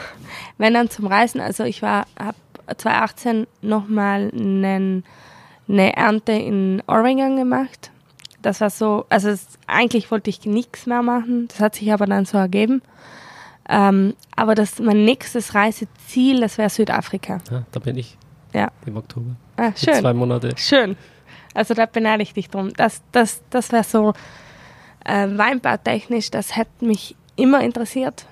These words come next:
Speaker 1: hab's aber nie geschafft, äh, noch eine Ernte zu machen, weil sich das meistens mit anderen Ernten, die ich im Ausland gemacht hab, überschnitten hat.
Speaker 2: Mhm.
Speaker 1: Ähm,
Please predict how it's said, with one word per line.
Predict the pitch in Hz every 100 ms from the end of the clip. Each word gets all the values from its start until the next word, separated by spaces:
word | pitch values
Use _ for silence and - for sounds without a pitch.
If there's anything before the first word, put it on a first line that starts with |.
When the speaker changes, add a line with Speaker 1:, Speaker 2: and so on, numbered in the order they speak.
| -
Speaker 1:
hab's | 233 - 226
aber | 220
nie | 202 202 202 226 247
geschafft, | 233 - 196 196 - - -
äh, | - 185
noch | 196 190 -
eine | -
Ernte | - 220 220
zu | - 214
machen, | 220 214
weil | 202 190
sich | 190
das | - 175
meistens | 202 202 - 202
mit | 190 190 -
anderen | 214 208 202 196
Ernten, | - 208 208 214 202 - - - - - - - _ -
die |
ich | 202 -
im | 202
Ausland | 208 196 - 202
gemacht | 196 196 190
hab, | 214 185
überschnitten | 226 185 - 262 262 226
hat. | 254 - - 185 117
Speaker 2:
Mhm. | 117 160 - -
Speaker 1:
Ähm, | 196 196 190 190